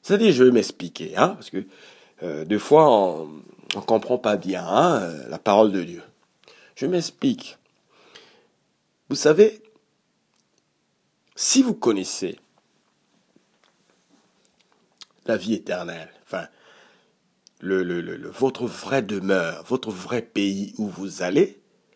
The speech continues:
si vous avez des informations dessus, je crois que vous n'allez pas permettre, euh, la fausseté, le mensonge, n'est-ce pas ? Je,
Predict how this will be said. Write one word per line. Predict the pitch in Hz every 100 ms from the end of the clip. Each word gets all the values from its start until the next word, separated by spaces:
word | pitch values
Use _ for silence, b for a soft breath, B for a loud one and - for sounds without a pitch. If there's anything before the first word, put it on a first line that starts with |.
| _
si | -
vous | 185 110
avez | 101
des | 92 87 85
informations | - 85 80 - 90
dessus, | 85 87 - - 151 - b b b b b b b _ _ _ _ _ _ -
je | 113
crois | 165
que | 165
vous | 127
n'allez | 113 120
pas | 123
permettre, | - 139 135 160 131 - - - _ _ _ _ _ _ _ _ _ _ _ b b b b b b b b -
euh, | 80 78 78 76 67
la | 78
fausseté, | 90 117 113 - - 87 - -
le | 90
mensonge, | 98 120 120 - 127 101 82 - - _
n'est-ce | - -
pas ? | 247 _ _ _ _ _ _ _ _ _ _ _ -
Je, | -